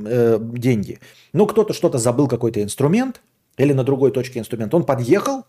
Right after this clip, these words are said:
и сказал этим работникам: «Погрузите, и я доеду до следующей точки», чтобы не заказывать никакие доставки и всего остального. И каждый на своей машине, они же не будут гонять, у них тоже есть машины свои, но они стоят на месте сбора,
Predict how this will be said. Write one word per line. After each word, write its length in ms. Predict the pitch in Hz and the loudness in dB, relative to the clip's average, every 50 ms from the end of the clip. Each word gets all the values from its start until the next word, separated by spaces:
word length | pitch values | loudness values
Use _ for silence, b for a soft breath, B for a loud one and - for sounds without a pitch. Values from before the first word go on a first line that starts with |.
| _ - | _ -12
и 40 | |
сказал 380 | 123 - - 131 117 120 110 107 | -6 -2 -2 0 0 0 0 -2
этим 160 | 101 - 110 | -4 -6 -6
работникам: 440 | 107 110 104 107 - 107 101 107 98 | -4 -4 -4 -4 -8 -10 -10 -8 -6
«Погрузите, 560 | - 120 127 185 208 208 277 247 - 269 247 b b b b b b b b b b b b b | -6 -4 -2 -2 -2 -2 -4 -6 -6 -10 -10 b b b b b b b b b b b b b
и 80 | - 220 | 0 2
я 120 | 214 196 | 4 4
доеду 460 | 135 139 127 123 175 226 170 147 127 | 4 4 4 4 4 4 2 2 0
до 180 | - 123 123 120 | 0 0 0 0
следующей 400 | - - 156 151 147 - - 120 | 0 0 -2 -2 -2 -2 -4 -4
точки», 320 | - 117 101 - - 95 | -2 -4 -4 -4 -8 -12
чтобы 260 | - - 135 113 127 | -6 -4 -2 0 2
не 80 | 127 131 | 2 2
заказывать 480 | 110 139 135 156 160 127 120 113 104 - | 0 0 0 0 0 0 0 -2 -4 -4
никакие 380 | 110 - 113 - - 135 120 | -8 -8 -8 -6 -4 -4 -4
доставки 560 | 104 104 107 104 - - 123 131 127 - - | -2 -2 -4 -4 -2 -2 -2 -4 -4 -6 -10
и 40 | 104 95 | -12 -8
всего 240 | - - 104 101 | -8 -6 -4 -4
остального. 520 | 104 - - - 101 101 95 90 - - - _ | -4 -6 -6 -6 -6 -6 -6 -8 -10 -12 -18 _
И 80 | - - | -14 -6
каждый 280 | - 170 190 165 147 | -4 -2 -2 0 0
на 100 | 135 127 | -2 0
своей 180 | - - 131 123 | 0 0 0 0
машине, 300 | 123 123 - 226 196 143 | 0 -2 -2 -2 -2 0
они 100 | 127 123 | -2 -2
же 80 | 120 | -2
не 60 | 127 143 | -2 -2
будут 220 | 208 226 214 131 | -2 -2 0 0
гонять, 280 | 120 123 120 110 - 101 | 0 0 0 -2 -4 -2
у 60 | 104 | -2
них 140 | 151 175 - | -2 0 2
тоже 200 | 196 160 107 117 | 2 2 2 0
есть 180 | 110 101 - | -2 -4 -4
машины 300 | 104 104 - - 101 98 | -6 -6 -6 -6 -8 -8
свои, 160 | 95 - 101 | -8 -8 -6
но 80 | 92 98 | -4 -2
они 160 | 104 127 202 | -2 0 0
стоят 380 | 202 - - 107 117 165 165 - | 0 0 0 0 0 -2 -2 -4
на 80 | 127 | -4
месте 360 | 110 113 127 127 - 135 123 110 | -2 -2 -4 -4 -6 -8 -8 -8
сбора, 380 | 107 110 113 104 92 87 B | -6 -4 -2 -2 -2 -4 B